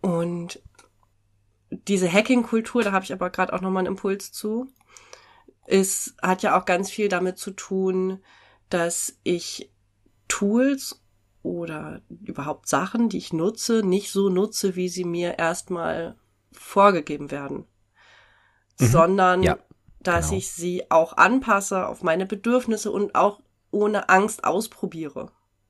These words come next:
Speaker 2: Ja, genau. Das, das spielt da mit rein und ich glaube, das ist auch was, was ganz, ganz wichtig ist. Also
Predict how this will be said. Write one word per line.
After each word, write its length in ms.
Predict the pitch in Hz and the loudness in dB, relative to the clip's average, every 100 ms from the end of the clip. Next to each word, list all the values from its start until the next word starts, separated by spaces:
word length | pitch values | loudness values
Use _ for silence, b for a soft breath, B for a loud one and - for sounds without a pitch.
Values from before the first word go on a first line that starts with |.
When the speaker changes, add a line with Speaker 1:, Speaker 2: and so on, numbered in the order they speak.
| _ _ _ _ _ - | _ _ _ _ _ 4
Speaker 2:
Ja, 180 | 82 - - - - _ b b b b b _ _ _ - | 4 2 -16 -20 -20 _ b b b b b _ _ _ 2
genau. 220 | - 76 - _ - | 2 2 -6 _ -4
Das, 220 | 98 - | -4 0
das 220 | 98 - | 2 4
spielt 580 | - - 101 117 120 - | 2 0 4 6 6 6
da 140 | 92 | 4
mit 260 | 90 90 82 | 4 0 0
rein 440 | 87 92 107 135 139 | 0 2 0 -2 0
und 140 | 85 | -2
ich 80 | - | 2
glaube, 200 | 95 90 | 2 4
das 180 | 95 - | 4 4
ist 200 | 135 - | 2 2
auch 160 | 95 | 0
was, 200 | 95 - | -2 -2
was 160 | 101 - | -4 -2
ganz, 260 | 98 98 - | -2 -2 -2
ganz 260 | 95 - | -2 0
wichtig 380 | 101 - 87 - | -2 -2 -6 -8
ist. 280 | - - - | -4 -4 -2
Also 300 | - 87 92 | -2 2 2